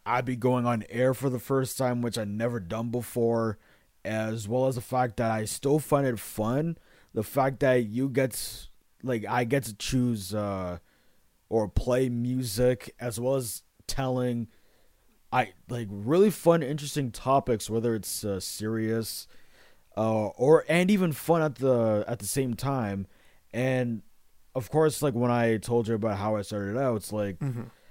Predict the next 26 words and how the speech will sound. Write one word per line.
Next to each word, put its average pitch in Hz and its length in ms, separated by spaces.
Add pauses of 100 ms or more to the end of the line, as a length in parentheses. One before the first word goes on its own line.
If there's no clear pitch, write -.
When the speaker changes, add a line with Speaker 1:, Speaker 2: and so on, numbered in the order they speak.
(180)
Speaker 1:
I - 80
didn't 165 180
really 156 180
t-, 143 140 (340)
tell 127 240
you 123 80
that 117 180
it 117 80
was 120 160
actually, 117 580
I 117 120
was 117 140
intimidated 165 600
at 170 100
first, 180 560 (1000)
but 131 260
then 139 360
once 131 280
I 131 140
get 110 400
the 113 140
hang 107 280
of 117 100
things, 117 360
it 101 160
was 104 580